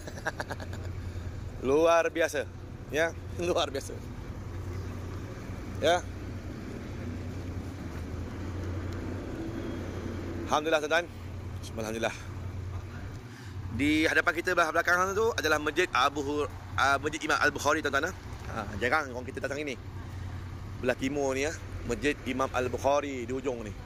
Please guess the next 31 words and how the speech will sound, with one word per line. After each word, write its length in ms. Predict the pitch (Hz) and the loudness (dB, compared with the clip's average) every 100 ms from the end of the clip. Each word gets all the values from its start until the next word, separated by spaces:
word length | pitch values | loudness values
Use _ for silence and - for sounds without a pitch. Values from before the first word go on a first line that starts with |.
| - | -6
Betul-betul 580 | 131 170 175 180 185 180 | -2 2 4 4 4 4
di 40 | 160 | 4
hujung. 220 | 147 135 - - - - - - - - - 127 | 2 0 -2 -8 -10 -10 -12 -12 -10 -8 -2 4
Ya, 220 | 151 160 - - - | 4 2 -4 -12 -14
kita 160 | - 143 | -2 2
hari 240 | 139 151 | 2 2
ni 80 | 170 160 | -2 -2
kemarin 260 | 143 131 | 0 0
umrah 240 | 143 143 139 | 2 2 2
U 100 | 135 | 0
S 140 | - | 2
N, 240 | 185 196 185 | 2 2 -2
dapat 240 | 139 135 135 | -2 -2 0
duduk 180 | 143 127 | 0 2
di 60 | 131 | 0
hotel 160 | 127 | 0
five 160 | 139 135 | 2 2
star, 240 | - 175 | 4 4
tuan-tuan, 300 | 151 165 185 | 4 2 2
ah. 40 | 202 - - - - | 0 -8 -10 -12 -6
Itulah 240 | 139 135 | -2 4
Dar 240 | 143 147 - | 6 6 4
Iman 240 | 139 139 - | 2 2 2
Al-Haram 720 | 120 - 135 147 147 151 139 - | -2 4 8 8 8 4 0 -4
five 240 | - 143 143 | 4 4 4
star, 240 | - 131 | 4 4
tuan-tuan. 240 | 117 123 117 | 4 0 2
Upgrade 380 | 139 127 160 170 - - - - - | 2 4 2 2 -2 -12 -10 -10 -4
daripada 240 | 117 135 135 | 2 4 4
Taiba 400 | 131 135 139 131 | 4 6 4 4
Front 380 | 160 180 196 | 4 4 4